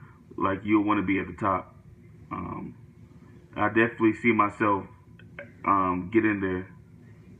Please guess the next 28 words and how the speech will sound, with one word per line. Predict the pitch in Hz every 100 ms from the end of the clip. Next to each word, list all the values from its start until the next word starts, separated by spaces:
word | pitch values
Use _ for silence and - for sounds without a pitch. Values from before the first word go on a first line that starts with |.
| - - - -
I |
definitely, | 95 113 - 107 -
I |
know | 107 113
it | 113
might | 107 107
take | 117 104
time, | 104 101 95 90
but | 92 90 - -
I, | - 101 92 90
I |
definitely | 92 101 101 98 95
see | 104
myself | 95 90 92 95 - - - - - - -
getting | 101 98 95
up | 92 -
there | 90 90
to | -
the | 95
top. | - 98 92 - - -
Um, | 95 92 90 98 - - - - - - - - - - -
another | 98 113 120 120
thing | 123 120 120 110 - -
I | 98
love | 107 107
about | 98 98 98 95
YouTube | 107 101 104 95 95 98 95
is, | 92